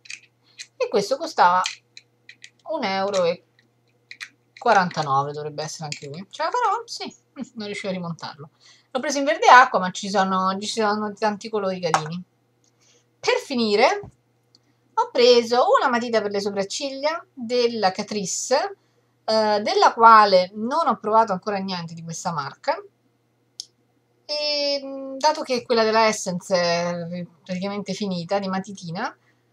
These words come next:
con la quale me l'ho trovata molto bene, ho preso questa che è la zero venti e la, ed è la Date with Ash Tone,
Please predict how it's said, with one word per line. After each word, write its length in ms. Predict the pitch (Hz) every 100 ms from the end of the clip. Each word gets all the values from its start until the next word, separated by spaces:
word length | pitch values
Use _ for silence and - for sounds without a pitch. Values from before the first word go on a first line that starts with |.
| _
con 100 | -
la 100 | 294
quale 180 | 339 269
me 100 | 196
l'ho 100 | 185
trovata 260 | 202 185
molto 260 | 185 277 494
bene, 180 | 240 196
ho 60 | 220
preso 220 | - 403
questa 280 | 208 202 196
che 60 |
è 40 | 185
la 140 | 190
zero 180 | 330 381
venti 320 | 202 180 220
e 40 |
la, 220 | 247 220 214 - _ 240
ed 140 | 220
è 160 | 196 185
la 140 | 190 202
Date 420 | 233 359 381 262
with 220 | 254 254
Ash 460 | 226 226 - - -
Tone, 640 | 190 156 156 156 160 175